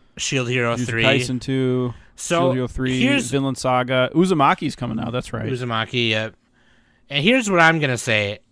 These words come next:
Speaker 1: At-, everyone's gonna see the at-, the end of Attack on Titan and hate it.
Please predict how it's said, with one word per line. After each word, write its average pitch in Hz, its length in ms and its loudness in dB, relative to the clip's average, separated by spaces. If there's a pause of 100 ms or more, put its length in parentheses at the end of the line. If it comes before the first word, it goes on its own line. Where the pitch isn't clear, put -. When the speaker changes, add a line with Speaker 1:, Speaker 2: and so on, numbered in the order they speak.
Speaker 1:
At-, 135 280 -8
everyone's 196 420 2
gonna 190 200 0
see 180 160 -4
the 165 120 0
at-, 139 300 -8
the 127 120 -4
end 123 140 -2
of 127 80 -4
Attack 123 300 -2
on 110 120 -4
Titan 110 280 -2
and 98 100 -10
hate 95 240 -8
it. 92 160 -16